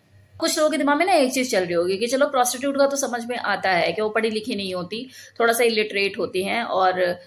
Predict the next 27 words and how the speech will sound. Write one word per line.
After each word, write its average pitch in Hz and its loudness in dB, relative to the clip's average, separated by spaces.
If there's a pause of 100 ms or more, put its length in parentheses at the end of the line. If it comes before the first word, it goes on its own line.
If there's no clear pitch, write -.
(100)
मजबूर 240 2
होती 202 2
है 226 2
या 262 2
किसी 262 -2
ने 262 4
उसे 247 0
चंद 233 -2
पैसों 214 0
के 220 -2
लिए 214 0
दलदल 185 0
में 190 -6
फेंक 175 -2
दिया 175 -2
वेश्यावृत्ति 165 -6
के, 220 -6 (240)
तो 302 2
वो 311 8
मजबूर 214 4
है, 185 8
वो 214 4
वहां 220 0
पे 220 -2
फंस 185 -2
गई। 170 -4
जैसे 175 -2